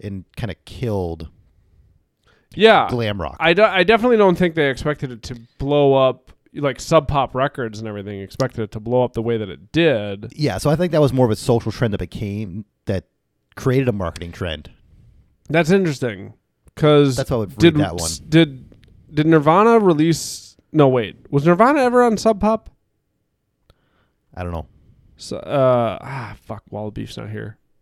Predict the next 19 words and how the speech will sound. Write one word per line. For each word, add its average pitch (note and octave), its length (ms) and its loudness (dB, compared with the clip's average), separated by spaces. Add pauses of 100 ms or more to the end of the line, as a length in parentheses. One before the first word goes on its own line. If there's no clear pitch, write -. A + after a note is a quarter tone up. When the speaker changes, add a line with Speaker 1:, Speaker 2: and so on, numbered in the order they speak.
(120)
Speaker 2:
Javin D#3 340 0
might A2+ 280 -6
know. D#3+ 360 -2 (1160)
Schwat C3+ 360 0
would D3 120 -4
know. C#3 400 0 (880)
'Cause D#3+ 120 0
it F3 40 8
would E3+ 140 6
be F#3+ 140 4
interesting G3+ 360 4
if C#3+ 120 2
you D3+ 100 6
just D#3 180 4
had, D3 200 4
like, C3 100 -2
a A2+ 100 -8
small C3+ 400 2
curated A#2 800 -4